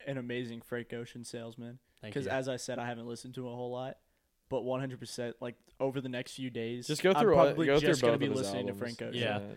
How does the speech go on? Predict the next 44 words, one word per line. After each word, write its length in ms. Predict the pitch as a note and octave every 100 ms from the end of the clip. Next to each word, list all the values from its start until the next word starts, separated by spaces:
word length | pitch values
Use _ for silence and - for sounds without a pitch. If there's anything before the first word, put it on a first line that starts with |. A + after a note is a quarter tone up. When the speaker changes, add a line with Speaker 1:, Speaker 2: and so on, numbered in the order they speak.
| -
Speaker 3:
just 160 | A#2
go 100 | C#3
through 140 | D3 C#3
both 120 | A2+
of 60 | G#2+
his 40 |
Speaker 2:
I 40 | C#3+
don't 100 | G3+
know 80 | A3
if 120 | G#3+
I 40 | G#3
Speaker 3:
albums. 80 | E3+
Speaker 2:
explained 440 | - D3 D#3 C#3+
D 120 | C3+
H 180 | C3+ -
L 120 | B2+
well 140 | A#2+ B2
enough 260 | C3 B2 B2
or 80 | A#2
even 200 | A#2 A#2
if 100 | G#2+
I 60 |
interpreted 480 | G#2 - A2+ A#2+ A#2+
it 40 |
well 220 | A#2 A2+ E3+
Speaker 1:
No, 100 | E3
Speaker 2:
enough, 80 | B2+
Speaker 1:
I 60 |
Speaker 2:
but 60 | B2
Speaker 1:
thought, 60 | -
Speaker 2:
that's 120 | D#3+
Speaker 1:
I 20 |
Speaker 2:
just 80 | E3
Speaker 1:
thought 60 | D#3+
Speaker 2:
what 40 |
Speaker 1:
that 40 | A#2+
Speaker 2:
I 40 |
Speaker 1:
was 80 | B2+
Speaker 2:
got. 140 | C3 C3
Speaker 1:
perfect. 120 | B2+
Speaker 2:
It's 80 | C#3+
a 40 |
Speaker 1:
I 20 |
thought 80 | A#2+